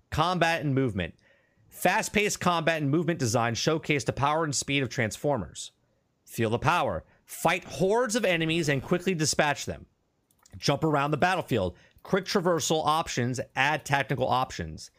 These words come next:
Deep combat system. Main weapon, utility weapon, melee, unique abilities. Okay. Next section, abilities. Okay. Archetypes define a Transformer's abilities, movement speed, base health armor, and initial weapon loadout.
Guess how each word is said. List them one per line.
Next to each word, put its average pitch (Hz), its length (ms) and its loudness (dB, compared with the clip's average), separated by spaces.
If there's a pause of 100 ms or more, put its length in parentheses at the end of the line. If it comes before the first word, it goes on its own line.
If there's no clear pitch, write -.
(380)
Deep 175 320 -2
combat 160 480 0
system. 95 480 -2 (400)
Main 160 320 0
weapon, 160 440 0
utility 156 520 0
weapon, 139 580 0
melee, 123 680 0
unique 117 340 -2
abilities. 131 720 -2 (120)
Okay. 120 360 -4 (400)
Next 110 240 -2
section, 151 500 -2 (180)
abilities. 123 760 -2 (480)
Okay. 131 280 0 (380)
Archetypes 180 640 0
define 175 300 2
a 180 40 -2
Transformer's 170 540 0
abilities, 135 480 0
movement 156 400 0
speed, 143 420 -2
base 151 240 0
health 160 320 0
armor, 135 380 0
and 123 160 -2
initial 123 360 0
weapon 113 320 0
loadout. 98 380 -2